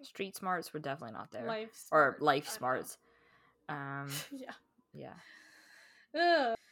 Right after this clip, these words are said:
Speaker 2: Um, okay, so this is my last one, promise. <laughs> And this, this was kinda nice. Um, "This was the comfort of love.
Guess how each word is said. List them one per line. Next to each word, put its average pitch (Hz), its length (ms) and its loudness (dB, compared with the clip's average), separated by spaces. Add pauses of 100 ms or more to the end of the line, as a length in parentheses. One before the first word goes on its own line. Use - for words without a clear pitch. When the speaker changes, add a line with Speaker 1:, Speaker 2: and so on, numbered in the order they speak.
(360)
Speaker 2:
Um, 233 560 -2 (1600)
okay, 233 260 -10
so 269 260 0
this 294 120 -4
is 285 60 -4
my 262 120 0
last 226 200 -4
one, 233 140 -8
promise. 233 460 -10 (420)
<laughs> - 60 -10 (1300)
And 311 120 0
this, 302 200 -4
this 349 140 2
was 359 120 2
kinda 294 200 2
nice. 233 400 -10 (220)
Um, 247 580 2 (560)
"This 294 160 -6
was 339 160 -4
the 359 100 -4
comfort 269 360 -2
of 254 100 0
love. 220 300 -6